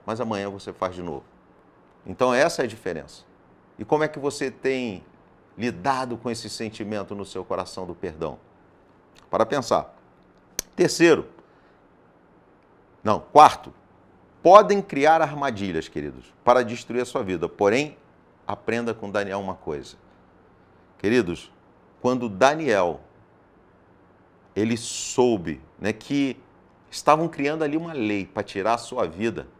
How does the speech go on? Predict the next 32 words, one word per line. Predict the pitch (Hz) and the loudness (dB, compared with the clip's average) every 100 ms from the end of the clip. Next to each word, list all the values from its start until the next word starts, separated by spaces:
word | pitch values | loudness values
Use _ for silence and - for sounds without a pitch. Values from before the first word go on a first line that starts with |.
| _ - | _ -14
sabe | 185 | -10
o | 170 | -8
que | 160 | -10
que | 110 | -10
o | |
Daniel | 95 101 87 90 | -8 -8 -6 -10
fez? | - 110 78 - - _ _ - - | -4 -4 -4 -10 -20 _ _ -16 -2
Vamos | 131 156 | 0 0
ler. | 120 87 - _ _ _ _ _ _ _ | 0 -2 -4 _ _ _ _ _ _ _
Daniel | 101 110 127 | -2 2 2
capítulo | 127 110 120 113 | 2 0 -4 -8
seis, | 113 - 113 | -8 -2 -2
versículo | 104 - 110 110 | -2 -6 -8 -4
dez. | 104 101 82 - - _ _ _ _ _ _ _ - | 2 2 2 -6 -20 _ _ _ _ _ _ _ 0
Quando | 165 196 | 2 2
Daniel | 170 175 160 151 | 2 2 4 0
soube | - - 110 101 113 113 - | -2 0 2 2 -4 -10 -14
o, | - | -12
que | 107 - 127 | -12 -8 -4
o | |
decreto | 117 107 - 123 147 151 131 | 2 2 2 0 2 0 -6
tinha | - 127 117 | -8 -6 -6
sido | - 113 104 | -6 -6 -6
publicado, | 131 139 131 90 87 92 110 - - - | -6 -6 0 6 6 4 -2 -14 -20 -20
foi | - - 175 | -4 4 4
para | 180 160 151 | 6 6 4
casa, | - 139 147 139 147 151 _ _ _ | 6 6 6 4 -6 -10 _ _ _
para | 123 127 | 4 4
o | |
seu | - - - 196 | 0 -6 -2 -2
quarto, | - 123 110 - - 147 | 6 8 8 4 -14 -8
olha, | - 110 196 | 2 4 4